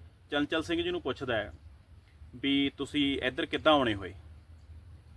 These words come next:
ਚੰਚਲ ਸਿੰਘ ਦੱਸਦੇ ਨੇ ਕਿ ਮੈਂ ਆਪਣੇ ਜੱਥੇ ਦੇ ਨਾਲ ਇੱਧਰ ਆਇਆ ਸੀ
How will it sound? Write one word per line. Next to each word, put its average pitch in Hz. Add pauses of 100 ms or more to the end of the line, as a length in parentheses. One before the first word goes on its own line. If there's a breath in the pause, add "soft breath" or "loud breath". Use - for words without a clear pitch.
(720)
ਚੰਚਲ 165
ਸਿੰਘ 208
ਦੱਸਦੇ 160
ਨੇ 165
ਕਿ 170
ਮੈਂ 156
ਆਪਣੇ 151
ਜੱਥੇ 143
ਦੇ 139
ਨਾਲ 127
ਇੱਧਰ 127
ਆਇਆ 98
ਸੀ 107